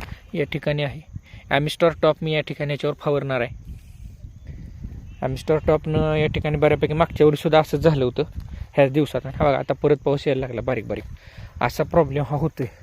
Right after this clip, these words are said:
बराचसाच. त्याच्यामुळे आम्ही आता ह्याच्यावरती Amistar टॉपची एक फवारणी आत्ता लगेच घेणार आहे, शक्यतो उद्याच. पाऊस, अ, उघड-, उघडतोय संध्याकाळच्या वेळेला, दुपारी तीन वाजता पडतोय. सकाळ सकाळची आम्ही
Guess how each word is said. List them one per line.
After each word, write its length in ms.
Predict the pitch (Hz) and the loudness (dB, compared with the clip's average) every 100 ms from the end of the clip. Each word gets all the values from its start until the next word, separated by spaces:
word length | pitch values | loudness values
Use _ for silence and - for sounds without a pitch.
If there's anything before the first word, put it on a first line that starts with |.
| - | -10
बराचसाच. 400 | 147 139 123 123 - - - - - - - - | -2 0 0 -6 -12 -18 -20 -20 -20 -20 -20 -8
त्याच्यामुळे 340 | - 139 143 151 | -6 -2 -2 0
आम्ही 160 | 147 | 0
आता 140 | 147 156 | -2 -4
ह्याच्यावरती 600 | - 156 - 151 - 160 - - - - - - - - - - - - | -6 -2 2 4 4 2 0 -4 -8 0 0 0 -2 -2 -2 -2 -2 0
Amistar 320 | 151 139 139 131 | 0 2 0 4
टॉपची 280 | 160 113 160 | 4 4 2
एक 60 | - | 4
फवारणी 320 | 160 147 147 | 4 4 2
आत्ता 220 | - 139 | 0 -2
लगेच 240 | 127 127 | -2 -2
घेणार 260 | 139 135 123 | 0 0 -2
आहे, 180 | 120 - - - - - | -6 -10 -14 -14 -16 -10
शक्यतो 340 | - - 147 147 | -10 0 2 2
उद्याच. 240 | 143 127 - - - - - - _ - - - _ - _ - | 2 2 0 -12 -20 -20 -20 -20 _ -20 -20 -20 _ -20 _ 2
पाऊस, 320 | 131 131 151 | 2 2 2
अ, 20 | |
उघड-, 640 | 147 151 135 131 143 - 165 | 4 4 4 0 -2 -2 2
उघडतोय 380 | 156 175 - 180 - - - | 2 4 2 0 -4 -16 -4
संध्याकाळच्या 560 | 139 131 - 139 143 | 0 0 0 -2 0
वेळेला, 380 | 143 139 139 143 143 - | 2 2 4 2 2 -4
दुपारी 260 | - - 139 | -2 0 0
तीन 180 | - 143 | 0 -4
वाजता 220 | 139 143 | -2 0
पडतोय. 300 | 156 139 143 | 0 0 -2
सकाळ 340 | - - 139 | -2 0 0
सकाळची 420 | 135 151 143 139 | 0 -2 -2 0
आम्ही 340 | 135 139 - | 0 0 2